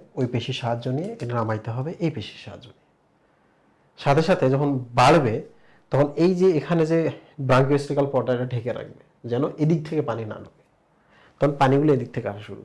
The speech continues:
করবে, কারণ ভেতরে তো নেগেটিভ প্রেশার, সাকিং ফোর্স ক্রিয়েট হয়েছে, নেগেটিভ বল ক্রিয়েট হয়েছে। এবার করবে কি, সে মুখটা বন্ধ করবে, তাহলে কপাটিকা বন্ধ, এটা উপরে উঠবে,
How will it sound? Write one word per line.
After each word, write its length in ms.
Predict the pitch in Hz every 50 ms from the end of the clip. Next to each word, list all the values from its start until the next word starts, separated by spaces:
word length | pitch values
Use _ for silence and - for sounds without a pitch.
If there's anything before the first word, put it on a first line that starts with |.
| -
করবে, 180 | - - - 120
কারণ 140 | 123 131 135
ভেতরে 320 | 139 156 156 170 160 165
তো 100 | 165 -
নেগেটিভ 340 | 156 147 139 143 147 156 151
প্রেশার, 260 | - 135 123 135 131 131 - - _ _ -
সাকিং 300 | 139 131 - 143 143 139
ফোর্স 240 | 143 - 160 160 - -
ক্রিয়েট 220 | - 139 127 123
হয়েছে, 180 | - 117 - 120
নেগেটিভ 300 | 120 123 123 143 156 156 147
বল 120 | 139 127
ক্রিয়েট 260 | 123 - 120 113 104
হয়েছে। 220 | 107 - - - - - _ _ _ _ _ _ _ _ _ _ _ _ _ -
এবার 220 | 151 185 208 196
করবে 240 | 202 202 180 180 180
কি, 160 | 185 185 170
সে 120 | - -
মুখটা 340 | 175 170 160 165 165 - 180
বন্ধ 240 | 160 147 139 139 147
করবে, 320 | 151 143 135 117 123 135 - - - _ _ _ _ _ _ _ _ _
তাহলে 160 | - 135 127 127
কপাটিকা 360 | - 139 139 139 131 127 - 123
বন্ধ, 340 | 120 117 113 113 120 127 127 - _ _ _ _ _ _ _ _ _ _ _ _ _ _ _ _ _ _ _ _ _
এটা 220 | 151 151 151 160
উপরে 280 | 160 151 151 151 151 147
উঠবে, 400 | 143 139 127 123 139 147 147